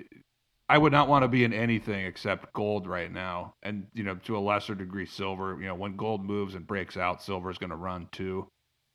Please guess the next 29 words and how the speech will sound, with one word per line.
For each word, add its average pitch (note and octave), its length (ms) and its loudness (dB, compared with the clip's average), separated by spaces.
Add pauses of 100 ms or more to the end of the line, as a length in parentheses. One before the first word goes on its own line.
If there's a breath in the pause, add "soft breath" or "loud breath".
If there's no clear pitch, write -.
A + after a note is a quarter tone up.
But, G#2 320 4 (540)
um, G#2 360 2
I, B2 200 6
I A#2 120 2
think C#3+ 360 0 (680)
people C3+ 380 4
have A2+ 200 6
to A2+ 100 -4
distinguish G#2+ 840 -4 (120)
between G2+ 560 -4
the F#2+ 80 -6
various G2+ 400 -2
commodities G2+ 600 0
and F#2+ 80 -8
what F#2+ 200 -4
market G2 400 -2
cycle F2+ 360 -4
we're F2 200 -6
in. F2 200 -10
We're, B2 320 4
we're, A#2+ 220 4 (400 loud breath)
we're B2+ 140 6
coming D3 400 6
out C3+ 180 10
of A2+ 80 4
a G2 60 0
cycle G2+ 560 0
that G2 240 0
was F#2 340 -6